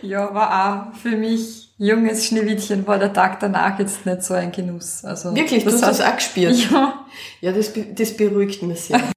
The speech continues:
Speaker 2: <laughs> Wir genießen einfach nur das Leben und genießen den Moment.
Speaker 1: Naja, vor allem auch nicht immer mit Alkohol. Also, wir können auch
Speaker 2: Ah, das hat damit gar nichts zu tun. Ich glaub, das ist so ein, mittlerweile eine Grundhaltung geworden und deshalb ist
Speaker 1: Mhm.
Speaker 2: es so eine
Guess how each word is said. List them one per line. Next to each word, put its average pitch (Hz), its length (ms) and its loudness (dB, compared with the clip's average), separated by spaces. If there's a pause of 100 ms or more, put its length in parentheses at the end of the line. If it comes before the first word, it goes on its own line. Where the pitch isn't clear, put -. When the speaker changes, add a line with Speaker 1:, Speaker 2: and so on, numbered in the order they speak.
(120)
Speaker 2:
<laughs> - 300 -10
Wir 170 560 2
genießen 190 540 2
einfach 202 340 0
nur 190 380 4
das 196 240 -2
Leben 160 340 -2
und 165 200 -4
genießen 175 500 4
den 190 140 4
Moment. 180 500 0 (380)
Speaker 1:
Naja, 170 220 -4
vor 165 220 -2
allem 160 320 -4 (380)
auch 165 240 2
nicht 170 280 -2
immer 170 200 0
mit 170 300 -2
Alkohol. 156 600 -2
Also, 165 220 -2 (260)
wir 160 120 -6
können 175 200 2
auch 165 100 2
Speaker 2:
Ah, 170 240 4 (240)
das 147 220 0
hat 170 140 -10
damit 156 360 -4
gar - 180 -4
nichts - 320 -4
zu 143 100 2
tun. 139 80 -4 (260)
Ich - 60 -6
glaub, 185 220 4
das 220 140 2
ist 220 160 0
so 202 80 0
ein, 190 160 2 (240)
mittlerweile 196 480 2
eine 185 220 2
Grundhaltung 185 840 0
geworden 190 480 0
und 202 160 0
deshalb 196 320 2
ist 220 120 4
Speaker 1:
Mhm. - 60 4
Speaker 2:
es 214 100 2
so 170 100 2
eine 165 160 2